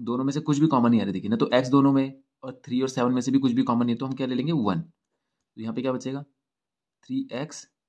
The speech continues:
और माइनस का सेवन is equals to zero। अब देखिए दोनों एक जैसे आ रहे हैं कि नहीं, तो इनको कॉमन ले लेते हैं और बचेगा कितना, x plus one is equals to zero। कंपेयर करेंगे इसका, थ्री एक्स माइनस सेवन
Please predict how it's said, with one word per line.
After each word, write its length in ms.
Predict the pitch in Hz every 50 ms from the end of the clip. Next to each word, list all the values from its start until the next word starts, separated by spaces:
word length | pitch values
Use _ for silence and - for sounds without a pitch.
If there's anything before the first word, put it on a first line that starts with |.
| _
और 60 | 117 110
माइनस 380 | 98 95 92 95 98 98 98
का 120 | - 151 147
सेवन 380 | - - 104 87 87 87 82 _ _ _
is 60 | 92 98
equals 240 | - - - -
to 100 | - 113
zero। 180 | 95 92 82 - - 117
अब 80 | 113
देखिए 200 | 127 123 131 139 123
दोनों 260 | 117 123 131 151 147
एक 100 | 143 135
जैसे 200 | 139 131 135 139
आ 60 | 135
रहे 100 | 135 147
हैं 60 | 147 143
कि 80 | 127
नहीं, 120 | 110 101 - - _ _ _ _ _ _ _ _ _ _ _ _ _ _ _ _ _ _ _ _ _
तो 80 | 113 120
इनको 200 | 117 113 113 110
कॉमन 280 | 117 107 113 123 135
ले 100 | 135 131
लेते 200 | 127 127 - 127
हैं 180 | 127 131 - _ _ _ _ _ _ _ _ _ _ _ _ _ _ _ _ _ _ _ _ _ _ _ _ _ _ _ _ _ _ _ _ _ _ _ _ _ -
और 80 | 120 110
बचेगा 300 | 113 110 117 117 117 117
कितना, 320 | 117 110 - 143 131 - _ _ _ _ 113
x 200 | 113 - - -
plus 260 | _ - 135 160 151 - - _ _ 104
one 160 | 90 87 78 - _ _ _ _ _
is 120 | - 92 98
equals 340 | 92 - - 98 95 - -
to 100 | 160 165 165 - _ 113 95
zero। 260 | 92 90 82 - - _ _ _ _ _ _ _ _ _ _ _ _ _ _ _ _ _ _ _ _ _ _ _
कंपेयर 260 | 120 117 113 135 139
करेंगे 260 | 131 147 135 135 135 139
इसका, 280 | 131 135 - 147 147 151 - _ _ _ _ _ _ _ -
थ्री 140 | 131 139 147 143 - -
एक्स 260 | 113 127 - - - 117
माइनस 380 | 104 101 98 98 101 107 104
सेवन 380 | - - 139 135 127 101 87